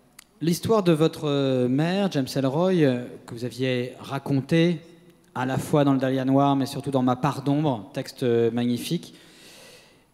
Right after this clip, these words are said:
Est-ce que vous en avez terminé aujourd'hui ? Euh,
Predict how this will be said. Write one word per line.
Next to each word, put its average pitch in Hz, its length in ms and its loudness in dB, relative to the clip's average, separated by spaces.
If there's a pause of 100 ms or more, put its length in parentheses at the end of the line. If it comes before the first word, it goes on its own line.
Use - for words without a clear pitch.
(160)
Est-ce 185 240 0
que 214 520 6
vous 143 360 2
en 156 140 6
avez 143 540 4 (160)
terminé 160 880 -2 (320)
aujourd'hui ? 160 840 2 (1080)
Euh, 147 300 4